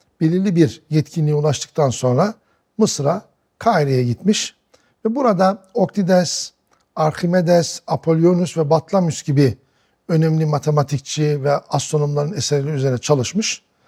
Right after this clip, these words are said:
Bin kırkta ya da, e, bin otuz dokuz, bin kırkta Kahire'de vefat etmiştir. İbn Heysem, şimdiye kadarki çalışmalarımıza göre Akdeniz dünyasında yetişmiş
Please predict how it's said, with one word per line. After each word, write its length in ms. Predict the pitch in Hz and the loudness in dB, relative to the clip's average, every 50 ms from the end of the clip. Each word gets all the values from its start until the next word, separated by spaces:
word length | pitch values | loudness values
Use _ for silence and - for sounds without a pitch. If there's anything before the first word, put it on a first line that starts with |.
| _ _ _ _ _ _ _ _ - | _ _ _ _ _ _ _ _ 2
Bin 180 | 240 214 185 | 2 2 2
kırkta 540 | - - 156 127 - - 160 170 185 - _ _ _ _ _ - | 2 -2 -6 -6 -2 0 0 0 0 -2 _ _ _ _ _ -4
ya 100 | 160 139 | 0 2
da, 80 | 151 139 165 - _ _ - 220 | 2 0 0 -4 _ _ -10 -6
e, 260 | 175 156 151 139 135 | -6 -4 -4 -2 -2
bin 100 | 156 156 | 0 0
otuz 340 | 151 143 - 147 143 127 - | 0 0 0 -2 -4 -2 -2
dokuz, 480 | 147 135 - - 202 196 151 143 151 | -2 -2 0 0 0 0 0 -2 0
bin 140 | 156 151 143 | 2 2 2
kırkta 340 | - - 120 - - 214 208 | 2 -2 -6 -8 -6 -8 -4
Kahire'de 540 | - - 202 165 131 123 123 139 190 214 208 - _ _ _ _ _ _ - 220 | -2 0 0 0 0 0 2 2 2 0 0 -4 _ _ _ _ _ _ -2 0
vefat 340 | 170 117 131 117 107 - | 0 0 0 -4 -4 -6
etmiştir. 520 | 117 - - - - - - - - - _ _ _ _ _ _ _ _ _ _ _ _ _ _ _ _ _ _ - - - - _ _ _ _ _ _ - | -14 -16 -16 -16 -16 -16 -16 -20 -20 -20 _ _ _ _ _ _ _ _ _ _ _ _ _ _ _ _ _ _ -20 -20 -20 -20 _ _ _ _ _ _ -6
İbn 180 | 262 262 269 294 | -6 -4 -2 -2
Heysem, 400 | 262 220 156 - - 180 220 240 - _ _ _ _ _ _ _ _ _ _ _ _ _ _ _ _ _ _ | -2 -2 0 0 0 0 0 -2 -6 _ _ _ _ _ _ _ _ _ _ _ _ _ _ _ _ _ _
şimdiye 460 | - - - 240 233 208 208 190 170 | -12 -6 -2 0 0 2 2 0 0
kadarki 400 | - 170 156 156 151 131 139 - | 2 2 2 2 2 0 -4 -4
çalışmalarımıza 800 | - - 165 160 - - 165 156 156 151 147 147 139 131 139 | 0 0 0 0 0 0 2 2 4 4 2 0 0 0 -2
göre 400 | 131 120 123 120 127 175 220 233 - _ _ _ _ _ _ _ | 0 0 2 2 2 2 0 -2 -6 _ _ _ _ _ _ _
Akdeniz 500 | - 220 226 - - 190 165 156 147 131 | -4 -4 -4 -2 -2 -2 -2 -2 -2 -2
dünyasında 600 | 147 165 160 156 147 139 131 123 - - 147 139 139 | -2 -2 0 0 0 0 0 -2 -2 -2 -2 0 0
yetişmiş 680 | 139 156 135 143 123 - - 196 214 - - - - | 0 0 0 -2 -4 -2 0 0 0 0 -2 -6 -10